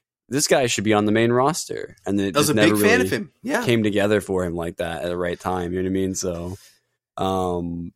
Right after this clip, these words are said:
Speaker 1: it was cool to have him as a commentator. It was, like, throwbacks in, like, a million different ways, and also the,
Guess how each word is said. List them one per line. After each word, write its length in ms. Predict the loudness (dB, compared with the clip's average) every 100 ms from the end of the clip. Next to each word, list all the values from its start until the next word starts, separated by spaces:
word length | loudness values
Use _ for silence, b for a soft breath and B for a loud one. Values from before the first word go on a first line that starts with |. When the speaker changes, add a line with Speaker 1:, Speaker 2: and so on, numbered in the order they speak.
| -2
Speaker 1:
it 40 |
was 140 | -2 0
cool 180 | 0 2
to 80 | 2
have 200 | 0 -2
him 140 | -4
as 100 | -4
a 60 | -6
commentator. 500 | -6 -4 -4 -4 -2
It 40 |
was, 100 | -2
like, 100 | -2
throwbacks 600 | -2 0 2 2 0 -2
in, 100 | -4
like, 160 | -6 -4
a 20 |
million 320 | 0 0 0
different 280 | -2 -4 -2
ways, 340 | 0 0 0
and 160 | -2 0
also 360 | 0 2 0 0
the, 220 | -2